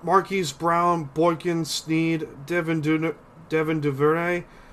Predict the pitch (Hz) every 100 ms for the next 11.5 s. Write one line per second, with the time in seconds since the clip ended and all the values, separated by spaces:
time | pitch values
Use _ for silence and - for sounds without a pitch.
0 | - - - - - - - - - -
1 | - - - - - - - 160 160 160
2 | 139 165 185 208 214 - 147 135 151 147
3 | 147 139 - 170 170 160 151 143 151 151
4 | 147 147 - 127 - 156 160 147 156 156
5 | 156 147 - - - - - - - -
6 | 123 123 139 160 160 160 143 147 147 139
7 | 131 - - 165 156 151 147 135 151 135
8 | 123 - 147 147 151 147 135 143 151 139
9 | 135 147 139 - - 143 143 143 135 -
10 | 156 147 147 135 131 127 139 143 135 120
11 | 123 131 139 156